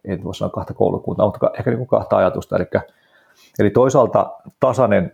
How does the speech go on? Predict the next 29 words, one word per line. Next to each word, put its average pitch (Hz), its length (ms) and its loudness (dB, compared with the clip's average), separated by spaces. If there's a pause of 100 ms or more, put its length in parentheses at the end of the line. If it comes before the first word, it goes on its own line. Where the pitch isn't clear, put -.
unirytmi 98 600 2
on 92 100 0
tosi 90 340 -2
hyvä, 85 220 -2
että 104 140 -6
mennään 95 220 -2
suurin 117 260 4
piirtein 104 280 2
samoihin 95 340 2
aikoihin 92 320 0
nukkumaan 101 380 2
ja - 40 0
herätään 95 320 2
suurin - 240 0
piirtein - 320 -4
samoihin 92 440 0
aikoihin. - 460 -4 (500)
Elikkä 95 380 2 (640)
jos 110 200 4
niinku 107 180 0
tässä 104 240 2
tapauksessa 101 580 0
on 120 200 6
mahdollista 95 640 2 (500)
myöhästää 95 640 2
sitä - 220 -2
koko 101 300 2
viikon 95 440 2
unirytmiä, 90 680 0